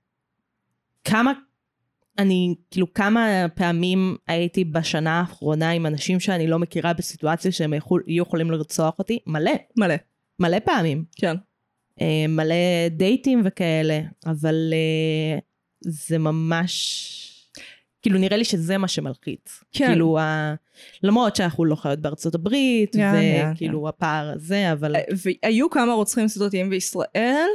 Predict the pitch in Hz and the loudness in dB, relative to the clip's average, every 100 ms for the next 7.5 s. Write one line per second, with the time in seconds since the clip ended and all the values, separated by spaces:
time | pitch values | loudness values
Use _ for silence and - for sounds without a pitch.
0 | 403 - - - _ - 196 175 170 170 | -4 -12 -18 -20 _ -2 0 0 0 -2
1 | 170 170 - _ _ _ _ _ _ _ | -4 -6 -8 _ _ _ _ _ _ _
2 | - 170 147 - _ _ - 196 - 196 | -6 -4 -6 -10 _ _ -8 -4 -2 -2
3 | 202 214 220 156 165 _ - 175 170 165 | 0 2 2 0 -2 _ -2 0 2 -2
4 | 156 _ _ _ _ _ _ - - - | -4 _ _ _ _ _ _ -4 -4 -6
5 | - 240 208 226 233 233 214 220 233 240 | -4 0 2 2 2 0 0 0 0 2
6 | 262 262 202 196 185 165 156 - - 165 | 2 4 4 4 4 2 0 -4 -4 -4
7 | 175 - 147 170 294 | -4 -6 -4 0 -2